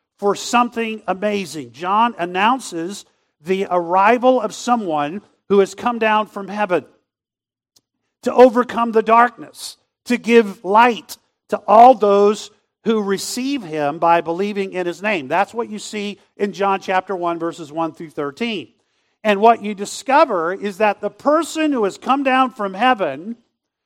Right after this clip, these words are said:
to do all of this came down to change everything. He came to do what the covenant of Moses, as wonderful and as glorious as it was,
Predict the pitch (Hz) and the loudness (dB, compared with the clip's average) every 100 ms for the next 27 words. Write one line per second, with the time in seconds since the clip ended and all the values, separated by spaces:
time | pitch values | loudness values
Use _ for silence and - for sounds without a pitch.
0 | _ _ 226 180 269 349 311 208 185 160 | _ _ -4 -2 0 2 6 6 6 2
1 | 160 170 196 - _ _ - 240 277 302 | 0 -2 -2 -6 _ _ -10 -4 0 0
2 | 262 269 254 185 156 180 - 220 - 240 | 0 0 2 2 0 -4 -4 -4 -6 -6
3 | 254 262 262 254 - - 247 269 254 240 | -4 -2 0 -2 -6 -2 4 4 4 -2
4 | 269 247 254 202 139 107 _ _ _ _ | -4 -4 -4 -4 -6 -14 _ _ _ _
5 | _ _ _ _ _ _ _ _ 233 254 | _ _ _ _ _ _ _ _ -2 -2
6 | - 269 302 254 233 170 302 320 247 226 | -2 0 0 -2 -4 -2 -2 0 0 0
7 | 214 233 226 226 - - 294 302 285 247 | 2 2 2 -4 -2 2 4 4 0 0
8 | 214 220 262 311 302 208 208 196 196 160 | 0 2 6 6 4 -2 -4 -2 -2 -4
9 | 156 240 311 339 339 262 311 311 302 - | -4 2 2 2 0 2 4 4 2 -6
10 | _ 240 233 220 - - 220 269 302 302 | _ -2 2 2 0 -8 0 6 6 6
11 | 285 269 254 214 214 220 226 196 190 | 2 0 -2 -2 -2 2 4 2 0